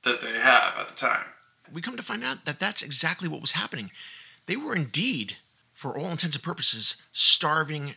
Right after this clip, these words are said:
Speaker 2: their children. Now, the, the children were given food to eat, but they would often have to eat food that was already rotting,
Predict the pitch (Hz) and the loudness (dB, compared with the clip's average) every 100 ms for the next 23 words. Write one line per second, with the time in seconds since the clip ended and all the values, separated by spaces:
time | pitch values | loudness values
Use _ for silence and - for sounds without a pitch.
0 | - 110 107 - 269 196 92 - - - | -8 -10 -2 -2 -2 -6 -8 -16 -20 -20
1 | - - 123 127 123 120 - 113 - 208 | -20 -8 -6 -4 -6 -10 -10 -2 0 0
2 | 160 165 123 139 180 151 160 147 127 - | -4 -8 -4 -2 -2 2 0 0 -8 -6
3 | 170 156 123 127 170 202 - - - - | -4 0 0 0 -4 -6 -8 -18 -18 -18
4 | - - 127 - - - 151 147 - 170 | -18 -8 -8 -8 -14 -6 -4 -2 -2 -2
5 | 180 156 139 165 165 120 _ 165 143 - | -2 -4 -2 -2 -4 -10 _ -6 -2 0
6 | - - - _ - 170 165 165 147 131 | -2 -8 -20 _ -6 -2 -2 -2 -2 -2
7 | 120 127 127 104 113 123 147 151 | 0 -2 -2 -2 0 0 0 -4